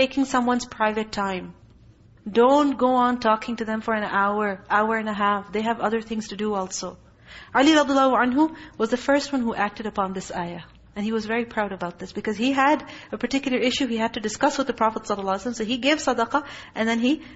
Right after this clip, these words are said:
discussed with the Prophet sallallahu alaihi wasallam. However, the majority of the Sahaba, they were hesitant. They got scared. They thought maybe they weren't allowed to do this anymore. So Allah says, "Have you feared to present before your consultation charities?"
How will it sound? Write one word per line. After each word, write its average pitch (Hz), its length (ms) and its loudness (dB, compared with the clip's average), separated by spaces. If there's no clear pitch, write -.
discussed - 400 -6
with 202 80 -8
the - 80 -12
Prophet 185 300 -4
sallallahu 175 400 -8
alaihi 175 120 -14
wasallam. 180 220 -14
However, 226 340 4
the 233 80 0
majority 220 460 2
of 262 60 2
the 247 80 2
Sahaba, 240 520 2
they 208 140 4
were 240 120 6
hesitant. 240 460 0
They 208 100 0
got 240 200 2
scared. 254 440 -2
They 214 80 0
thought 247 220 0
maybe 233 200 2
they 233 100 0
weren't 233 240 0
allowed 247 340 2
to 269 60 -2
do 226 140 -2
this 226 180 -2
anymore. 190 380 -6
So - 140 0
Allah 233 260 4
says, 247 200 0
"Have 247 160 2
you 262 140 2
feared 269 400 2
to - 80 -6
present 240 360 2
before 240 280 0
your 247 160 2
consultation 226 640 -2
charities?" 220 640 -2